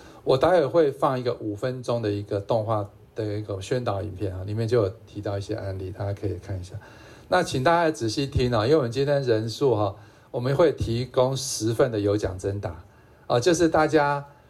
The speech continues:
待我们讲完课之后，呃，我们如果有答对的，我们就会提供，呃，一百块的seven的商品券，好，大家，大-，呃，那个，那个商品卡就可以用。好，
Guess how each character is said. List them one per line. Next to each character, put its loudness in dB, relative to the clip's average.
待 4
我 2
们 -4
讲 0
完 0
课 4
之 0
后， 2
呃， -2
我 0
们 -4
如 4
果 8
有 2
答 0
对 4
的， -6
我 -4
们 -2
就 6
会 6
提 -2
供， -2
呃， -4
一 0
百 0
块 -2
的 -2
seven 0
的 -6
商 -8
品 -12
券， -12
好， -12
大 -6
家， -4
大-， -4
呃， -8
那 -4
个， -2
那 -4
个 -2
商 -2
品 -8
卡 -10
就 -4
可 -8
以 -8
用。 -4
好， -2